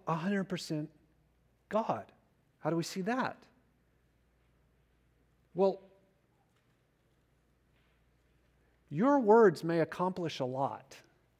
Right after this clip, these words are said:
but they don't accomplish anything like that,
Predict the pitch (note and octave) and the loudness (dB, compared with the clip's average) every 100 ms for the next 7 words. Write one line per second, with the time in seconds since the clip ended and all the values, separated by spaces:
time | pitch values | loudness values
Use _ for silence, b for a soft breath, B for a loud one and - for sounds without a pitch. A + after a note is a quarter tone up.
0 | _ _ - C3+ G#3 A#3+ F#3 D#3 C#3+ A#2+ | _ _ -18 -4 -2 0 0 -2 -2 -6
1 | - - F#3 D3+ - A2+ G#2 G#2 - C3 | -10 -6 -2 -2 -2 -10 -10 -16 -10 -10
2 | - | -10